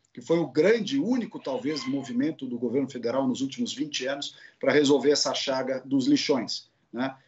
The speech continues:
Infelizmente, a disputa política com governadores de estado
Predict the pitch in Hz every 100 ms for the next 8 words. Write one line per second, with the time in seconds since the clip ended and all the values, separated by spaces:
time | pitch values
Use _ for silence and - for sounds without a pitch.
0 | _ - 196 180 156 113 143 190 156 127
1 | - - 175 175 165 - 123 170 190 -
2 | 120 131 123 117 127 120 113 131 117 110
3 | 104 - 147 156